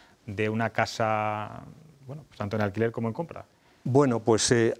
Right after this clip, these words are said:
Speaker 2: al ser
Speaker 1: Porque están
Speaker 2: un
Speaker 1: caritas, ¿eh? Están caritas.
Speaker 2: al ser un mercado inmobiliario que no es activo, pues es que no hay referencias, porque, eh, por ejemplo, yo digo,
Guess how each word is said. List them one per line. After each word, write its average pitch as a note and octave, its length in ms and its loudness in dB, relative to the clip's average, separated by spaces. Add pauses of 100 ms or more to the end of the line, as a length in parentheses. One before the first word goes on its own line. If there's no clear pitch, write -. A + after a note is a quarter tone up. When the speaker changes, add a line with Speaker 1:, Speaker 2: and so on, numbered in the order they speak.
(140)
Speaker 2:
al A#2+ 540 2
ser D#3 320 2
Speaker 1:
Porque A#2+ 160 -4
están B2 140 2
Speaker 2:
un A#2 40 -2
Speaker 1:
caritas, B2+ 420 0
¿eh? A2+ 200 -4
Están - 180 -4
caritas. G2+ 420 -2
Speaker 2:
al A#2+ 100 0
ser D3+ 200 0
un E3+ 160 -2
mercado B2+ 540 -2
inmobiliario G2 800 -2
que G2 160 -8
no A#2 240 -2
es B2 140 -6
activo, A2+ 600 -6 (540)
pues - 200 -4
es A#2 120 -6
que C3+ 120 -4
no B2 100 -6
hay A#2+ 80 -6
referencias, G#2+ 800 -8
porque, F#2+ 600 -8
eh, G2+ 420 -2
por G2+ 100 -4
ejemplo, B2+ 420 -4
yo A#2+ 120 -2
digo, G2+ 240 -2